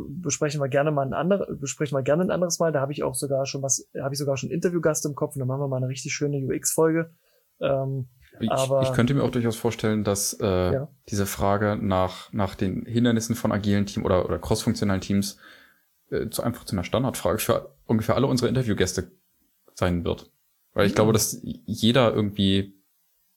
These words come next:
Speaker 2: ein bisschen aus seinem Alltag oder ihrem Alltag erzählen kann, was da gerade hindert. Und das werden so vielfältige Storys sein,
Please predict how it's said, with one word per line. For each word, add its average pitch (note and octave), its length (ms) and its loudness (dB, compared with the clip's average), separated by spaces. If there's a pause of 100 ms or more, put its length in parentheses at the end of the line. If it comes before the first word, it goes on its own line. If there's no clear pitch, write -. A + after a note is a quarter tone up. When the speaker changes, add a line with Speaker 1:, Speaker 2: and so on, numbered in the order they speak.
(140)
Speaker 2:
ein - 60 -4
bisschen G2+ 240 2
aus - 120 0
seinem F#2+ 180 2
Alltag G2 500 0 (240)
oder G2+ 120 0
ihrem G2 240 0
Alltag F#2+ 260 -2
erzählen F#2+ 320 0
kann, F2+ 400 -2 (760)
was - 260 0
da F#2 460 2 (600)
gerade F2+ 220 0
hindert. F2 340 0
Und G2 100 -4
das F#2 140 0
werden F#2 260 2
so F#2+ 80 -2
vielfältige C3 560 -2
Storys G#2 320 0
sein, G2 380 -2